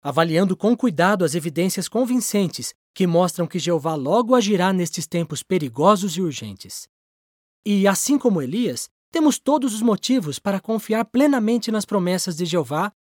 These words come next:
o Deus da verdade. Salmo trinta e um, cinco. Para você pensar. Como Elias mostrou ser um homem de oração. Como Elias mostrou confiança na promessa de Jeová.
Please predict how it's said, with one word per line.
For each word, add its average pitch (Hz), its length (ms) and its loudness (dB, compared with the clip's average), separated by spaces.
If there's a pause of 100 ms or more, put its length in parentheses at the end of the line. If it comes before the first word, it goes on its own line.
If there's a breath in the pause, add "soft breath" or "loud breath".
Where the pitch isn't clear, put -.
(140)
o 196 140 0
Deus 180 340 0
da 190 100 -2
verdade. 123 600 -10 (480)
Salmo 214 440 -2
trinta 202 340 -2
e 143 100 -6
um, 175 100 -6
cinco. - 500 -12 (1300)
Para 233 160 2
você 190 320 0
pensar. - 480 -6 (1040)
Como 311 240 2
Elias 208 380 2
mostrou 202 420 2
ser 202 220 0
um 190 80 0
homem 208 240 2
de 185 140 2
oração. 180 480 -2 (1000)
Como 330 280 2
Elias 220 320 4
mostrou 226 400 2
confiança 233 600 0
na 208 120 0
promessa 196 420 0
de 175 100 -4
Jeová. 160 460 -4